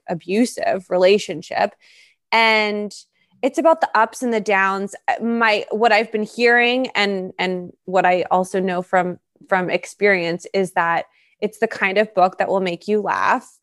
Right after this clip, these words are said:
out loud and also cry. Um,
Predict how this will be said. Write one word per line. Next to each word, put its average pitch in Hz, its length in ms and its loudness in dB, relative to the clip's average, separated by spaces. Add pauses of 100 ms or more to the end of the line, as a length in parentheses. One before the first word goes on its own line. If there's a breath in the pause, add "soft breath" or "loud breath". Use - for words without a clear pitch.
out 185 200 2
loud 165 500 0
and 196 160 -2
also 180 720 0 (160)
cry. 180 600 2 (460)
Um, 185 600 0